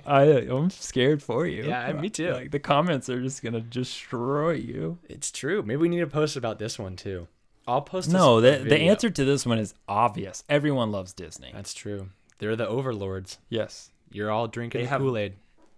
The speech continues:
Speaker 1: Yeah. And you're drinking LaCroix. I bet
Speaker 2: Uh-huh.
Speaker 1: you LaCroix is somehow owned by Disney.
Speaker 2: Disney?
Speaker 1: Yeah.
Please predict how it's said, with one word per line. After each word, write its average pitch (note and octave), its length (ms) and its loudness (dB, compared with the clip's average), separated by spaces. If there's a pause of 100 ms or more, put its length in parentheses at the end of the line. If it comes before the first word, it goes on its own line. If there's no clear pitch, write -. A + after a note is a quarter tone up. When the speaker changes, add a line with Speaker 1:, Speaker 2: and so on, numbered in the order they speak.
(120)
Speaker 1:
Yeah. G#2+ 300 -2 (640)
And G#2 200 -8
you're A#2 180 2
drinking G#2 340 -4
LaCroix. G#2+ 400 -6 (640)
I D3+ 60 0
bet F#3+ 200 4
Speaker 2:
Uh-huh. C3 180 4
Speaker 1:
you B2 60 0
LaCroix A#2 460 6
is G2+ 100 -6
somehow G#2+ 500 0
owned G2 240 -6
by F2 160 -10
Disney. - 500 -18 (600)
Speaker 2:
Disney? C3+ 420 -6
Speaker 1:
Yeah. B2 240 -10